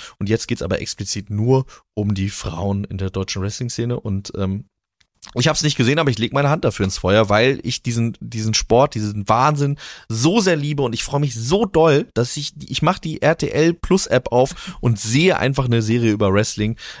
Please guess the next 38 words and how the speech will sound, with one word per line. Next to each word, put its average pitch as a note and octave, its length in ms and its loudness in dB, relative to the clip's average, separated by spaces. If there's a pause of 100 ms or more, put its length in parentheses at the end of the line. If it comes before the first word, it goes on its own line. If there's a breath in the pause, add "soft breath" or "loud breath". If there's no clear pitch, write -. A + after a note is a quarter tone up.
mit A2+ 240 0
deutschen B2+ 320 2
Wrestlerinnen G2 540 0
und G2 200 -4
das - 320 -6
macht G#2+ 240 -4
mich A2 160 -4
einfach G2 300 -6
richtig, - 420 -10
richtig F#2 260 -12
doll F2 180 -10
glücklich. F2+ 440 -10
Und A2 160 -6 (300 loud breath)
vielleicht D3 420 -2
gibt's - 280 -8
ja F3 100 4
jetzt D#3+ 340 0
hier D3+ 160 0
Menschen, D#3 560 -2 (240)
und C3+ 200 0
ich - 120 -8
bitte G3+ 240 2
euch, B2 320 0
mir C3+ 160 0
zu C#3 140 -6
schreiben, A2 460 0
die A2+ 80 -2
mit A#2 140 -2
Wrestling C#3 360 -2 (200 loud breath)
noch B2 140 -2
nie F#3+ 200 0
in F3 100 -4
ihrem D3 100 0
Leben C3+ 160 0
was B2+ 140 0
anfangen C3 340 -2
<laughs> - 100 -2
konnten, C#3+ 360 0